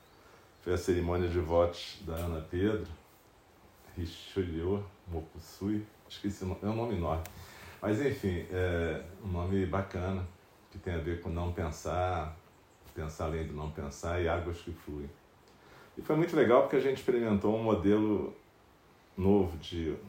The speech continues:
ordenação, bem simplificado, como não podia deixar de ser, né?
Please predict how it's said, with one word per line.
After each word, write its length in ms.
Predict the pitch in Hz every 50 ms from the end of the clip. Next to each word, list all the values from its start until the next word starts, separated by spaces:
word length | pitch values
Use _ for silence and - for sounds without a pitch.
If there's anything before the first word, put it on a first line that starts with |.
| -
ordenação, 720 | - 85 80 78 87 87 90 80 80 80 - - 87 90 92
bem 260 | 87 101 110 120 120
simplificado, 880 | 120 - - 110 104 - 107 104 101 - 104 - - 87 92 92 92 - -
como 200 | - 101 95 95
não 120 | 95 92
podia 320 | 92 - 87 85 90 95 95
deixar 420 | 98 95 90 87 - 90 87 87
de 60 | 87
ser, 240 | - - - - 85
né? 180 | 82 85 85